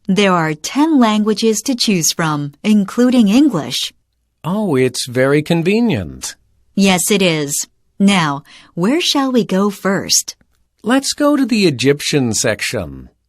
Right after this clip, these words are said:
Speaker 2: I want to see the ancient artifacts, especially the mummies.
Speaker 1: Okay, sounds good. This sign says there's also a special event.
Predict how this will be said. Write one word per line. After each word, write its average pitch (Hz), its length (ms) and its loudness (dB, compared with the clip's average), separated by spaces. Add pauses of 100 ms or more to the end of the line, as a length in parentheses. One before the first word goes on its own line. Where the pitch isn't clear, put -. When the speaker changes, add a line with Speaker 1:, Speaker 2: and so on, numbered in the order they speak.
(240)
Speaker 2:
I 147 60 0
want 202 320 0
to 175 80 -6
see 190 200 0
the 156 200 -2
ancient 170 380 2
artifacts, 127 920 -2 (360)
especially 190 600 2
the 127 120 0
mummies. 120 680 0 (640)
Speaker 1:
Okay, 294 460 2 (160)
sounds 180 520 0
good. 349 360 2 (480)
This 247 300 2 (120)
sign 226 380 2
says 165 500 -2 (140)
there's 185 300 0
also 240 460 0
a 254 100 0
special 220 640 0
event. 214 560 0